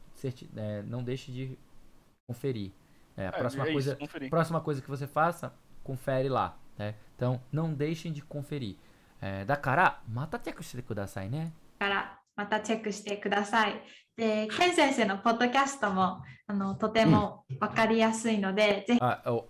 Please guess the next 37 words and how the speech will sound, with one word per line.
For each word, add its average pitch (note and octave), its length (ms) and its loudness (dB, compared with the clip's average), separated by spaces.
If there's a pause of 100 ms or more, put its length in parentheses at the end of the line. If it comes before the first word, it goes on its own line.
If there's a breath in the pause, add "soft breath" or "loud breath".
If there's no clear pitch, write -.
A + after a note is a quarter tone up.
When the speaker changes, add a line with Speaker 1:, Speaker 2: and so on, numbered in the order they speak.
Speaker 1:
olha B2 200 2
só, G2+ 240 -2
usa G#2 360 -2
o, G2 520 -4 (720 soft breath)
o C#3+ 240 0
podcast F3+ 720 2
dele D3+ 360 0
também D#3 480 -2
é C#3+ 80 2
o C#3+ 120 2
Akari C#3+ 460 -2
Yasui. A#2 600 -6 (420 soft breath)
A, - 160 -2 (140)
e C3 80 -6
Akari D3 380 0
Yasui C3 520 -2 (100)
é A#2 100 0
uma B2 80 -2
coisa C3+ 260 -4
assim, C3+ 240 -6
ó. E2 80 -8 (480 soft breath)
Quando D3 140 -4
você E3 100 -2
tem G#3 140 0
um G#3+ 100 -4
verbo, C3 560 0 (420)
tá? A2+ 260 0 (680 soft breath)
Aí B2 160 2
você B2+ 260 -4
coloca C3+ 440 -2
ele B2+ 60 -4
na B2 80 -4
forma B2+ 260 -2
maço. A2 500 -2 (500 soft breath)
O A2+ 80 2
Akari C#3+ 540 2
maço. B2 580 -4